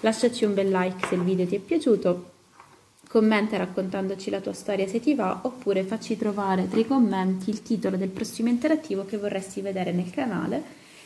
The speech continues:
E passiamo alla terza ed ultima vari-, alla quarta ed ultima variante, sono stanchissima oggi, che è il turchese. Allora turchese, benvenuto in questo interattivo, andremo a vedere questa persona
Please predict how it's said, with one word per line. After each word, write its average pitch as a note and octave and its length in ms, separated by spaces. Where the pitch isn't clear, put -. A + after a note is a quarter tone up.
E G4+ 60
passiamo A3 840
alla G#3+ 220
terza A#3 500
ed G3+ 120
ultima G3 340
vari-, C4+ 300
alla F3+ 180
quarta G#3 560
ed F3+ 100
ultima F#3 380
variante, F3+ 680
sono F#3+ 140
stanchissima - 880
oggi, - 360
che - 100
è C4 160
il A#3+ 580
turchese. F3+ 680
Allora G#3 220
turchese, G3 460
benvenuto G3+ 480
in F#3+ 100
questo G#3 260
interattivo, B3 580
andremo F#3+ 280
a F#3+ 40
vedere F#3 400
questa F#3 260
persona F#3+ 720